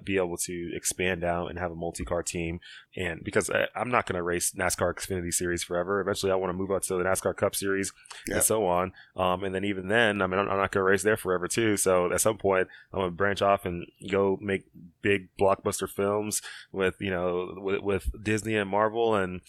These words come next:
Speaker 1: you know, and, and somebody's gonna need to take my spot in the racing seat.
Speaker 2: Now, how hands-on were you with the, uh, previous team you raced for?
Speaker 1: Yeah, so, um, with the previous team in the National Series,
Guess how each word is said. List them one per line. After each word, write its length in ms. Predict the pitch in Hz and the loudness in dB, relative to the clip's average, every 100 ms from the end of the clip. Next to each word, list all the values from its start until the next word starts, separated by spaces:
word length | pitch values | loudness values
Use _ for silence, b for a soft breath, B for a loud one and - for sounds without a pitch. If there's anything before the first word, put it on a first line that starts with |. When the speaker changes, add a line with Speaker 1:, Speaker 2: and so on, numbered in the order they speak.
| B B | B B
Speaker 1:
you 100 | - | -2
know, 260 | 92 87 90 | 0 0 0
and, 180 | 95 98 | 0 -2
and 380 | 92 92 92 85 | -2 -6 -8 -4
somebody's 280 | 110 107 | -2 0
gonna 160 | 92 101 | 0 -2
need 60 | 101 | -2
to 60 | |
take 200 | 92 107 | -2 -2
my 80 | 92 | -4
spot 360 | 95 101 98 90 | -2 2 2 2
in 80 | 92 | -2
the 60 | |
racing 280 | 95 107 80 | -2 -2 -4
seat. 300 | - 87 82 _ _ _ _ B B B B B | -6 -6 -8 _ _ _ _ B B B B B
Speaker 2:
Now, 200 | 123 117 | 4 6
how 240 | 135 143 | 8 8
hands-on 640 | 139 151 156 147 120 127 131 | 8 6 8 8 8 10 10
were 120 | 101 | 8
you 220 | 101 98 92 | 6 6 4
with 280 | 95 - | 4 2
the, 300 | - 101 98 | 0 2 4
uh, 320 | 92 98 90 90 - | 6 6 6 4 0
previous 480 | - 117 107 101 - | 4 6 6 2 2
team 280 | - 107 | 4 4
you 140 | 92 80 | 4 2
raced 240 | 87 92 | 2 0
for? 280 | - - - _ _ _ _ _ _ _ _ _ _ _ | -2 -6 -8 _ _ _ _ _ _ _ _ _ _ _
Speaker 1:
Yeah, 240 | - 170 131 | 4 6 6
so, 340 | - 139 143 | 6 6 6
um, 300 | 135 135 127 | 2 0 0
with 160 | 131 - | -2 -2
the 80 | |
previous 440 | 113 - 190 208 190 | -6 -2 -4 0 -2
team 160 | 180 - | 0 2
in 100 | 151 | 2
the 80 | |
National 480 | 117 117 143 - 135 | 2 2 2 2 2
Series, 640 | - 98 95 92 90 92 | 0 0 0 0 0 -2